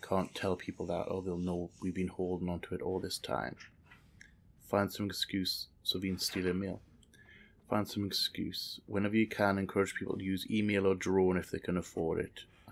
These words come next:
keep my eyes open for the mail van, but I don't hold out high hopes. Imagine Jack probably drove it into a tree again somewhere way back in the forty.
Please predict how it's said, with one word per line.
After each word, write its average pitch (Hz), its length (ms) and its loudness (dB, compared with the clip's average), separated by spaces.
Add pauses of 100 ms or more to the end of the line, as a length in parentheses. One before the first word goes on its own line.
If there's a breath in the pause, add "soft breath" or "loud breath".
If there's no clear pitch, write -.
keep - 180 -4
my 90 300 2
eyes 90 100 -2
open 90 240 -4
for 90 140 -6
the 90 120 -4
mail 95 260 0
van, 92 280 0
but 90 140 0
I 92 120 -4
don't 92 280 -2 (500)
hold 90 260 -6
out 85 180 0
high 87 260 -2
hopes. - 640 -10 (720 loud breath)
Imagine 95 720 0
Jack 92 320 2 (580 soft breath)
probably 98 640 2
drove 95 300 4
it 92 80 2
into 92 220 2
a 92 40 -2
tree 92 320 0
again 87 480 0
somewhere 87 800 -2
way 90 300 0
back 90 300 -2
in 90 100 -2
the 87 80 -4
forty. - 640 -2